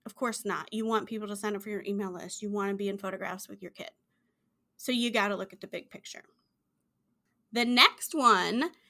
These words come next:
is, what's the worst that can happen? So I want you to try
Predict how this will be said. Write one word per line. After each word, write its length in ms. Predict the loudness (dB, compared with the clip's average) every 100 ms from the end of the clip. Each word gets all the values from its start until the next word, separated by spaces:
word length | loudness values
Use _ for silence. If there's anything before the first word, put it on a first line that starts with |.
| _ _ _ _ _ 4
is, 600 | 6 6 2 -8 -10 -8
what's 440 | -4 2 4 2 0
the 140 | 2
worst 420 | 4 4 4 -2
that 140 | -6 -6
can 160 | -6
happen? 600 | -4 -2 -2 -4 -14 -16 -20 _ _ _ _ _
So 160 | -4 2
I 100 | 2
want 300 | 2 -2 -4
you 80 | -6
to 100 | -6
try 640 | -4 -2 0 2 0 -4